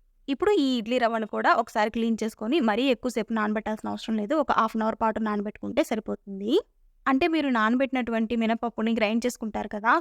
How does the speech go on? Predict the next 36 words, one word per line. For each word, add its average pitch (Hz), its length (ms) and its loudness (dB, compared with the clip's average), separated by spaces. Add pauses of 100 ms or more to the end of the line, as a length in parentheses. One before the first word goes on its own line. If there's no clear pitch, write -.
so 320 80 4 (180)
దాన్ని 214 240 4
గ్రైండ్ 220 240 0
చేసుకునే 220 340 -4
దానికన్నా 208 440 -4
ముందు 233 180 0 (140)
ఈ - 100 0
ఇడ్లీ 220 240 -4
రవ్వను 226 300 2
ఒక - 120 -4
హాఫ్ 220 140 -2
అన్ 214 80 0
అవర్ 208 200 -2
ముందు 240 200 2
నానబెట్టుకుంటే 214 540 -4
సరిపోతుంది. 202 600 -4 (880)
ఇలా 330 240 4
మంచిగా 262 340 2
నానబెట్టుకున్నటువంటి 220 800 -2 (100)
ఈ - 80 0
మినపప్పుని 220 580 -2
ఒక - 160 -2
మిక్సర్ 208 300 -4
జార్‌లోకి 214 380 0
యాడ్ 190 220 -2
చేసుకొని 214 460 -4
స్మూత్‌గా 233 520 -2
గ్రైండ్ 196 260 -2
చేసుకోవాలి. 196 520 -4 (720)
చూశారు 240 380 2
కదా, 220 180 2 (220)
ఇలా 269 160 4 (160)
ఈ - 100 0
వీడియోలో 226 300 0
చూపిస్తున్నట్లుగా 208 680 -2 (160)
చాలా 208 240 2